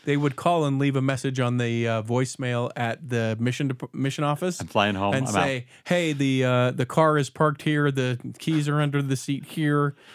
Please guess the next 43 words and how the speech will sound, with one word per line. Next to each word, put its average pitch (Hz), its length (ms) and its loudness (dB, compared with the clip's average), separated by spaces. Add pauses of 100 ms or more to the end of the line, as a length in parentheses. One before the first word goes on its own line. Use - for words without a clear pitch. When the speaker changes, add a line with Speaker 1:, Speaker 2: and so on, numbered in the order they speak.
(140)
Speaker 1:
It's 127 200 -4
cleaned 151 320 2
up. 147 200 0
We 135 100 2
cleaned 139 260 0
up 127 100 -4
the 135 80 2
apartment. 127 420 0
We're 123 140 0
done." 110 240 -4 (680)
That 131 120 0
Speaker 2:
Wow. 160 100 2
Speaker 1:
happened 131 260 2 (140)
more 151 320 4
than 139 140 -2
half 127 260 -4
a - 20 -6
dozen 117 320 -4
times. - 400 -12 (140)
Speaker 2:
Yeah, 117 180 2
that 120 160 2
doesn't 117 220 2
happen 101 320 0
in 92 120 0
Australia. 87 580 -4 (340)
Speaker 1:
No. 135 200 4
Speaker 2:
<laughs> - 60 2 (300)
Speaker 1:
Well, 180 100 0
yeah, 175 80 0
'cause - 180 -12
it's 143 160 -8
like 135 140 -4
a, 127 100 0
they 135 180 -2
catch - 360 -6
you. - 80 -4
It's - 160 -10
thirty-six 190 600 -2
hours 165 420 2
to 170 100 -2
Speaker 2:
Yeah. 104 80 -4
Speaker 1:
fly 160 220 0
home. 170 300 -2